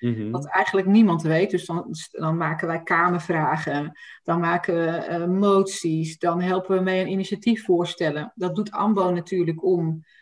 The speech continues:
Speaker 2: voor elkaar te krijgen voor ouderen om dingen beter te maken.
Speaker 1: Mhm.
Speaker 2: En dan gaan die Kamerleden, ja, die hebben daar dan alle credits in de media. Maar ja, dan denk ik, prima,
Speaker 1: Ja,
Speaker 2: dat is
Speaker 1: precies.
Speaker 2: oké.
Speaker 1: We hebben bereikt wat we hebben willen.
Speaker 2: Want we hebben bereikt wat we moeten bereiken.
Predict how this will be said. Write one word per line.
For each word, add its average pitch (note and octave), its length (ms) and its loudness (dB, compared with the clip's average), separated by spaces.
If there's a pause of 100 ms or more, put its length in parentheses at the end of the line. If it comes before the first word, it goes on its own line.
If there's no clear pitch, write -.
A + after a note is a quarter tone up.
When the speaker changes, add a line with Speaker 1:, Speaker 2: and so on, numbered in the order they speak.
(100)
Speaker 2:
voor - 160 -2
elkaar A#3 420 2
te G#3 100 0
krijgen D#3+ 420 0
voor E3+ 180 -4
ouderen D#3 440 0
om D3+ 240 -4
dingen D#3+ 260 2
beter F3 340 -2
te A3 100 -6
maken. A3+ 460 -4
Speaker 1:
Mhm. G#2+ 340 -12 (200)
Speaker 2:
En A3+ 140 2
dan A3+ 100 8
gaan A3 180 4
die A3 120 2
Kamerleden, G3+ 600 2
ja, F#3 160 2
die G#3 160 0
hebben E3 180 2
daar D#3 200 0
dan - 160 -6
alle - 320 0
credits G3 480 0
in F#3 80 -4
de E3+ 60 -2
media. D#3+ 480 0
Maar A3+ 120 -2
ja, F#3 160 0
dan F3 140 -4
denk F3 220 -4
ik, E3+ 160 -10
prima, F3 400 0 (420)
Speaker 1:
Ja, G#2 180 -2
Speaker 2:
dat F#2+ 160 0
is F#2 60 -6
Speaker 1:
precies. F#2+ 140 -2
Speaker 2:
oké. - 180 0
Speaker 1:
We C3 60 2
hebben G2 480 -4
bereikt G#2 320 -2
wat F#2 200 -6
we G2 60 -10
hebben F#2 300 -8
willen. F#2+ 180 -2
Speaker 2:
Want A3+ 140 2
we A3 60 2
hebben G3+ 180 4
bereikt F#3+ 300 4
wat F#3 120 -4
we F#3+ 60 0
moeten F3 220 0
bereiken. E3 600 0